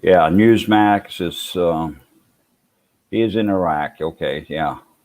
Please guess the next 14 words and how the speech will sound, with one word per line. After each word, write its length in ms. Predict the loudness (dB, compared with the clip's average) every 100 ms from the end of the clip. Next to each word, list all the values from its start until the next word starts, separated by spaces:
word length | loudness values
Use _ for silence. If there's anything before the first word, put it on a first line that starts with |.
| _ _ _ _ _ _
And 260 | -10 -8 -4
then 280 | -4 -4 -4
you 120 | -2
have 340 | -2 0 -2 -6 -20 _ _ _ _ _ _ _ _ _ _
Newsmax, 800 | 2 2 2 0 0 0 0 -4
and 280 | -8 -10 -12 -4
there's 340 | 0 0 0
a 60 | -4
couple 400 | -2 -4 -4 -6
of 80 |
new, 200 | -6 -6
other 380 | -6 -2 -2 -2
ones 400 | -6 -8 -10 -14
too, 380 | -6 -2 -2